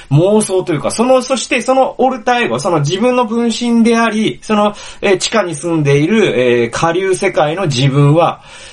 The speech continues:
えー、今の自分の裕福な生活を見たら、彼は俺に襲いかかってきて、俺を殺して俺と同じ生活をしたいと思ってんじゃねえかってずっとね、ジョーダン・ピールで大人になるまで思い続けてたんですって。これまあ、な-、なんかのインタビューで言ってるんですけど、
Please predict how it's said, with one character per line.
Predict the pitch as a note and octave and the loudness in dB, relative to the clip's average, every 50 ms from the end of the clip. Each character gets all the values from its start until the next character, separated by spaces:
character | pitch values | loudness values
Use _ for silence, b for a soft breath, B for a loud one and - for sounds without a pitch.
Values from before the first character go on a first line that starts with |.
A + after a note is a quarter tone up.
| B - | B -2
え | - C3+ | 0 0
ー、 | C3 A#2+ - - | 0 -2 -2 0
今 | A#3 C#4 D4 D4 C4+ B3 | 2 2 4 4 2 2
の | B3 A#3+ | 0 -2
自 | G3+ D3 D3 E3 | -2 -2 -2 -2
分 | D#3 D#3+ E3+ E3 E3 F3 | 0 2 2 2 2 2
の | F#3 G3+ F#3+ D3 A#2+ A#2+ | 2 2 2 2 2 0
裕 | E3 F#3+ G3+ F#3+ | 0 0 0 -2
福 | D3+ - - C#3+ | -2 -2 -4 -2
な | B2 A2+ A2+ | -2 -2 0
生 | - C#3 C3+ | 0 -2 0
活 | B2 C#3 C3+ C#3 D3 | 2 0 0 2 0
を | C#3 | 0
見 | C#3 C3 | 2 2
た | - A#2+ | 2 0
ら、 | A2 G#3 | 0 0
彼 | - - - C4+ D4 C#4 F#3+ | -2 -4 -2 -2 0 0 2
は | - - A#2 | 2 2 2
俺 | C3+ F3 G#3+ A3+ | 2 2 2 0
に | A#3 A3 | 0 0
襲 | - D#4 C4 - - D#4 D#4+ D#4 | 0 0 0 0 0 0 0 0
い | D#4 | 2
か | - F4 E4+ | 0 -2 0
か | - D4+ | 0 -2
っ | - | -2
て | - D3 | -4 -6
き | C#3+ - | -8 -6
て、 | - C3+ A2+ G#2 G2+ B B B B B B B B B B | -4 -2 -2 -2 -4 B B B B B B B B B B
俺 | - - E3+ A3+ C4 C#4+ | 0 2 2 4 4 2
を | D4+ A3+ - | 2 0 -2
殺 | - G3 A#3 C4 C#4 C4 | -2 -2 0 0 0 -2
し | - | -4
て | - A#3 | -4 -2
俺 | E3+ D3+ F#3 B3+ A3+ | 0 0 0 0 -2
と | A#3+ | -2
同 | B3 B3 B3+ B3+ | -2 -2 -2 -2
じ | B3 A#3 | -2 -2
生 | A3 B3+ | -2 -2
活 | A3+ B3 A3 G#3 | -2 -2 -2 -4
を | |
し | C#3+ - - | -4 -2 0
た | B3 C4 | 0 0
い | B3+ | 0
と | F#3+ C#3 | -2 -4
思 | B2+ D#3 A3 C4+ | -2 -2 -2 -2
っ | - | -2
て | - C4+ A#3 | -2 -2 0
ん | F3+ | 0
じ | D#3 | 0
ゃ | C#3 | 0
ね | C3 A#2 | 0 -2
え | |
か | G#2+ A#2 | -2 -2
っ | A2 | -2
て | A#2 A#2+ | -4 -4
ず | A2+ C#3+ B3 C4 | -4 -4 -4 -4
っ | |
と | G#3+ - C4 A#3+ | -2 -2 -2 0
ね、 | G#3+ D#3 | 0 0
ジ | C#3+ E3 | 0 0
ョ | E3+ | 0
ー | F3+ | 0
ダ | F3+ F#3 | 0 0
ン・ | F3+ | -2
ピ | D#3 F3 | -2 -4
ー | C3+ | -4
ル | G#2+ - | -2 -2
で | G#2+ | -2
大 | A#2+ | -2
人 | B2 F#3 G3 G#3+ A3 G#3+ | -2 0 0 2 2 2
に | |
な | A3 A3+ | 2 2
る | G#3+ F#3+ | 0 0
ま | E3+ F3 | 0 0
で | F3+ F3+ | 2 2
思 | C#3 C3+ C#3+ D3 | 0 2 0 0
い | D#3 | 0
続 | C#3+ D#3+ D#3 D#3+ D3 | -2 -4 -6 -4 -4
け | B2 - | -6 -6
て | - - | -8 -10
た | - F2 | -14 -14
ん | E2+ | -14
で | E2 | -16
す | - | -14
っ | - | -14
て。 | - - | -14 -6
こ | - G3+ | -2 0
れ | A3 A3+ | 2 2
ま | G#3 E3+ D#3+ F3 E3+ | 2 0 0 -2 -4
あ、 | E3+ | -4
な-、 | |
な | F#3 A3+ A3+ | -4 -4 -4
ん | - | -2
か | C3+ | -2
の | C3 | -2
イ | G3 B3+ | -2 -4
ン | B3 | -4
タ | G3+ A3+ | -4 -6
ビ | G3+ F#3+ | -6 -4
ュ | F#2 | -6
ー | |
で | F3+ F#3 | -8 -8
言 | F3+ | -8
っ | - | -8
て | G2 | -10
る | E2+ | -10
ん | E2 | -10
で | - | -12
す | - | -16
け | - E2+ | -16 -14
ど、 | F2 - | -14 -14